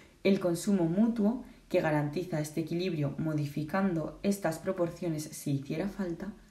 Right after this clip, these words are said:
y la transformación, ya que uno puede convertirse en el otro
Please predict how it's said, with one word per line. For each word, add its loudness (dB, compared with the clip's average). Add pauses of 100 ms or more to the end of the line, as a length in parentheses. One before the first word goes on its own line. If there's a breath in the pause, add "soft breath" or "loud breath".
(400 loud breath)
y 8
la 6
transformación, -4 (420 loud breath)
ya 4
que 0
uno 4
puede 0
convertirse 0
en 0
el 0
otro -2